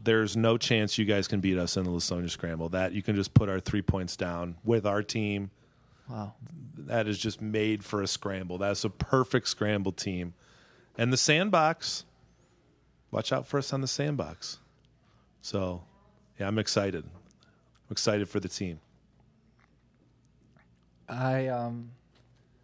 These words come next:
Speaker 2: the last time I, wait, no, that might not be true. There was one time I played with Rob and Steve this, er, year, and I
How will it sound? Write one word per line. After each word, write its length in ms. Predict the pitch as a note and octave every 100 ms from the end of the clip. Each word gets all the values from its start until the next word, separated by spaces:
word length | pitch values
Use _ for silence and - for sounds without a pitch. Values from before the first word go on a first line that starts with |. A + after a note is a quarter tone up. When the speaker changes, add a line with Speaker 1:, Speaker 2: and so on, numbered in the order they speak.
| _ _ _ _ _ _ -
Speaker 2:
the 80 |
last 340 | C3+ C3+ D3+ -
time 400 | D3 D3+ C#3+ C#3
I, 180 | C3+ C3 - _ _ _ - -
wait, 140 | G3+
no, 180 | F#3 E3 E3
that 140 | E3+ -
might 120 | E3 C#3
not 180 | B2
be 100 | -
true. 240 | - - - B2+ C#3 _ _ _ _ _ _ _ _ _ _ _ _ _ _
There 80 | D#3+
was 120 | E3
one 140 | G#3 G3+
time 180 | G#3
I 80 | F3
played 440 | D3+ E3+ D3+ C#3 B2+
with 280 | C#3 C3+
Rob 260 | C#3 C3+ B2+
and 140 | B2+
Steve 260 | C3 C#3 B2
this, 220 | A#2+ A#2 -
er, 200 | C#3+ B2 -
year, 260 | B2+ A#2+
and 100 | A#2
I 160 | A#2+